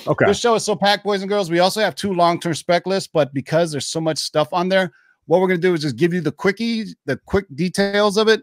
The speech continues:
Speaker 1: and then next week we're gonna go break it down even further, and give you, like, uh, what issues you should look out for and also some of the pricing. So, uh, let's get right to it. What do we got for the long-term spec list?
Speaker 2: So real quick, we got obviously Richard Rider,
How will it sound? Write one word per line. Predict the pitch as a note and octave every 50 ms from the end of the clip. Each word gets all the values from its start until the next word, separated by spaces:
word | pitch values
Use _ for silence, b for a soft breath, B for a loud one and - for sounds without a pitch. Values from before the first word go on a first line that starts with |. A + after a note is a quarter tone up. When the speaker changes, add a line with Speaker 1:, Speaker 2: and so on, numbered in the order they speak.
| - -
Speaker 1:
and | D3+ D3+
then | D#3 D#3 D3+ D3+
next | D#3 D3+ - -
week | F3 G3+ A3 G3 - -
we're | D#3 C#3+
gonna | C#3+ D#3 D#3 D#3 D3 D3
go | C3+ B2 D3+ D3+ D3+
break | B2+ C#3+ D3+ C#3+ C#3+
it | B2+
down | C#3+ D3 D3+ D3 D3
even | C#3+ B2 A2+ G2+
further, | - - D#3+ E3 E3 E3 E3 D#3+ D3 b b b b b b b b
and | B2+ B2+ A#2
give | C#3+ D3 B2+
you, | C3+ C#3 C#3+ C#3
like, | C3 C3 B2 A#2 - -
uh, | B2+ A#2 A#2 A2+ A2
what | A2+ C3 B2+ -
issues | - E3 C#3+ - - E3 D#3+ D#3+ D3 B2
you | C3 A#2
should | - B2+ B2+
look | B2+ B2+
out | C#3 C3+ B2+
for | - - C#3+ C#3+ C#3 C#3 C#3 C3+ C3+ - _ _ _ -
and | A#2+ A#2 A#2 - -
also | A2+ B2 A#2+ - - - C3+ B2 B2 B2 A#2+ A2 - _
some | - - - - C3 B2+ C#3 - -
of | B2 A#2 A2 G2+ G2
the | G#2+ G2 -
pricing. | - - - - A2+ B2 A#2+ - - - D2 C#2 C#2 - _ -
So, | - - A2 G#2 G2+ G2+ G2 G2
uh, | G2 G2+ G2+ G#2 G2+
let's | A2+ A2+ -
get | - B2+
right | B2 B2+ B2 -
to | - C#3 D3+ D3
it. | C#3 C3
What | C3+ C3+
do | C3
we | B2+
got | A#2+ - - C3+ B2+ B2
for | - C3+
the | B2 A#2
long-term | B2 B2 C3 C3 - - B2+
spec | A2+ - - C3+ C3 - B2+
list? | G#2 F2 - - - _ _ -
Speaker 2:
So | - - - F3+
real | D#3 D#3 F#3+ G3+ F#3+
quick, | - - - A3+ F#3 - D3
we | D3+ C#3
got | D3 D#3+ D3 C#3+ C#3+
obviously | B2+ C#3 C#3+ C#3+ D3 C3+ - C#3 C3+
Richard | C3 C3 B2+ B2+ - D#3+ B2+
Rider, | A#2 A#2 G#2 G#2 G#2 G#2+ A2+ A#2